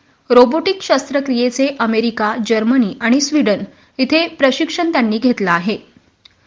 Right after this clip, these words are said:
गुडघ्याच्या सांधेरोपण शस्त्रक्रियेतील रोबोच्या साहाय्यानं सांधेरोपण हे तंत्रज्ञान अमेरिकेबाहेर भारतात प्रथम आणून त्यांनी बारा हजार पेक्षा अधिक शस्त्रक्रिया यशस्वी केल्या आहेत. डॉक्टर वैद्य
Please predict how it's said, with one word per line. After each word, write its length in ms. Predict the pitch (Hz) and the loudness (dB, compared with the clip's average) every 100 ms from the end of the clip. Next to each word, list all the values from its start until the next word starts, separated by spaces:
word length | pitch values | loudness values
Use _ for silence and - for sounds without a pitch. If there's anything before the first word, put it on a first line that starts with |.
| _ _ 247 | _ _ 2
गुडघ्याच्या 500 | 277 285 339 339 349 | 2 4 2 4 2
सांधेरोपण 720 | 339 262 247 311 330 330 330 | 2 2 4 2 2 0 0
शस्त्रक्रियेतील 960 | 330 247 - 247 240 226 226 226 262 294 302 | 0 -2 0 -4 -2 -2 0 0 0 -2 0
रोबोच्या 500 | 247 208 240 320 320 | 0 2 2 0 -4
साहाय्यानं 500 | 269 233 269 247 160 - - - - | -2 0 0 0 -4 -10 -20 -20 0
सांधेरोपण 680 | 269 247 262 330 294 262 | 4 6 4 2 0 0
हे 140 | 254 269 262 | 0 0 -2
तंत्रज्ञान 540 | 202 220 208 233 262 277 | -2 -2 -2 -2 -2 -2
अमेरिकेबाहेर 840 | 233 233 294 294 349 311 240 269 294 | 0 2 0 -2 0 2 2 2 2
भारतात 440 | 262 247 233 262 262 | 0 -2 0 -2 0
प्रथम 280 | 233 214 233 - | -2 -2 -4 -2
आणून 320 | 247 285 202 - - - _ | 0 2 0 -6 -18 -20 _
त्यांनी 320 | 277 247 233 269 | 2 4 4 2
बारा 340 | 240 208 233 | 4 4 4
हजार 300 | 269 277 294 | 0 0 -2
पेक्षा 340 | 285 240 - 262 | -2 -4 -4 -4
अधिक 300 | 226 220 269 | -2 -2 -4
शस्त्रक्रिया 840 | - 240 - - 311 302 254 196 247 | -2 -4 -4 -6 -2 2 2 2 2
यशस्वी 560 | 240 233 285 285 302 | 2 2 0 -2 -2
केल्या 280 | 311 208 185 | -2 -2 -2
आहेत. 260 | 180 185 202 - _ _ _ 262 | -4 -4 -8 -10 _ _ _ 2
डॉक्टर 280 | 254 349 | 2 4
वैद्य 420 | 330 294 285 311 | 4 4 4 2